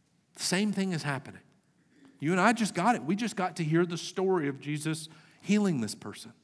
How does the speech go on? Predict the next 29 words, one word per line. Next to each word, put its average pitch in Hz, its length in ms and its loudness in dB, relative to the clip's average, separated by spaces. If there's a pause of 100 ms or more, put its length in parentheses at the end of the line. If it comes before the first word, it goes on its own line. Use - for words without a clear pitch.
(920)
The 123 80 -6
Spirit 190 340 -2
is 120 100 -4
using 170 380 0
it 185 180 -2
in 143 60 -10
the 127 80 -8
same 175 300 -2
way 170 120 0
he 156 60 0
did 160 180 -2
in 156 80 -4
those 160 200 -6
crowds. 135 600 -12 (1120)
And 160 120 0
maybe 226 240 8
you're 240 180 8
here 202 240 4
today. 127 440 2
Have 160 120 -4
you 202 80 -2
ever 226 160 -4
thought 196 220 -4
about, 202 180 -10
why 185 220 -2
are 277 60 -4
you 240 180 2
here 190 180 2
today? 110 220 -8